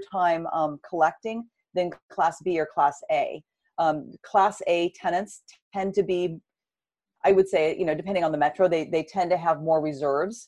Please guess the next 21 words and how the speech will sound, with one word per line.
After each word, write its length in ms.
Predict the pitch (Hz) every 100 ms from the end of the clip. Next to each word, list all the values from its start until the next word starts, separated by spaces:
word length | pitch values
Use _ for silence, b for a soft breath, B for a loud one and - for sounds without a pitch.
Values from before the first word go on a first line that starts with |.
| _
First 200 | 170 160
of 60 | 180
all, 140 | 170
if 60 | 160
they 100 | 156
did 240 | 147 151
lose 180 | 165 175
their 120 | 185
job, 300 | 170 175 170
they'd 140 | 156 151
have 160 | 160
more 140 | 151 156
reserves 380 | 156 156 147 -
to 40 |
be 60 | 165
able 140 | 147
to 60 | 151
pay 140 | - 156
their 140 | 147
rent. 340 | 139 139 240 - _ _ _ -
Um, 340 | 160 156 147